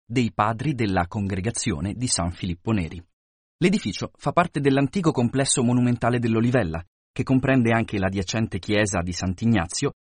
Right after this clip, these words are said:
e l'oratorio di San Filippo Neri edificato nel millesettecentosessantanove.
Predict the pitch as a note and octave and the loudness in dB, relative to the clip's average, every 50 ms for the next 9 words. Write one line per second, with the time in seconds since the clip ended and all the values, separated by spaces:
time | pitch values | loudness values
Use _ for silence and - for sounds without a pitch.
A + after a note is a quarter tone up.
0 | _ _ - C#3+ A#2+ A2 A2+ A2+ A2 A2 C3 - - A2 A#2+ C#3 D3+ D#3+ C#3+ B2 | _ _ 2 4 4 4 4 2 2 2 0 0 0 0 0 0 0 0 -2 -2
1 | A#2 - - C#3 C#3 C3 - - G#2+ F#2+ - - A2+ G#2 F#2 E2 E2+ G#2 A2+ - | -2 -2 0 0 0 -2 -2 -4 -4 -4 -2 0 0 0 0 0 -2 -6 -6 -6
2 | - B2 A#2 A#2+ - - - - F2+ E2+ E2+ - B2+ C3 B2 G2 F#2+ G2+ G2+ G2+ | -6 -4 -4 -4 -4 -4 0 0 0 0 2 0 2 2 2 2 2 0 0 0
3 | G#2 B2 A#2+ - B2 - - C#3+ - G2 D#2+ E2+ - G#2 - B2+ - - B2+ B2+ | 0 -2 -2 -2 -4 -4 -4 -4 -2 -2 -4 -4 -6 -6 -6 -4 -2 0 0 0
4 | A#2+ - C#3 A#2+ F2+ F2 F#2+ F#2 | 0 0 0 0 -2 -4 -6 -12